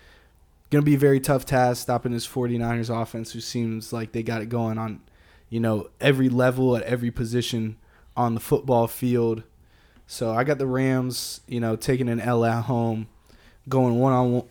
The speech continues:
one and one to start the season without Cooper Kupp. Not bad, and, you know, I'm pretty sure they were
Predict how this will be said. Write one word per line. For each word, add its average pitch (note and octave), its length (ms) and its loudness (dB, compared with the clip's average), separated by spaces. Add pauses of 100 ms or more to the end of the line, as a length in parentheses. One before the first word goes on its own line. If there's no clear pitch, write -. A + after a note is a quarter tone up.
one D#3+ 200 2
and D3 120 4
one C#3+ 100 4
to C3 60 0
start C3 240 -4
the B2 60 -8
season C#3+ 340 -2
without C3 300 2
Cooper C3 280 -2
Kupp. C3 400 -2 (520)
Not C3 220 -4
bad, B2 300 2
and, A2+ 100 -2
you A#2 80 -2
know, A#2 360 -2 (180)
I'm B2 100 -10
pretty C3 220 0
sure B2+ 400 0
they B2 240 -4
were A#2 280 -4